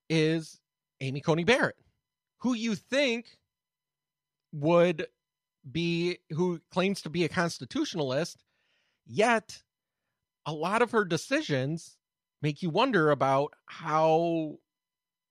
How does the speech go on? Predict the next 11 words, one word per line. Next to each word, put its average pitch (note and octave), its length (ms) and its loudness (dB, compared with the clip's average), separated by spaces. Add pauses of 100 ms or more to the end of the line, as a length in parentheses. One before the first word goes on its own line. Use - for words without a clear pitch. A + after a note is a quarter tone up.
(1080)
she D#3+ 680 -12 (1000)
can, D3 320 -6
uh, C3+ 400 0 (1600)
justify D3+ 720 2 (920)
her F#3 200 2
thoughts F3 680 4 (340)
in F3+ 480 0 (880)
line D3+ 360 2
with C3+ 220 0
the C#3 100 -4
Constitution. C3 800 -4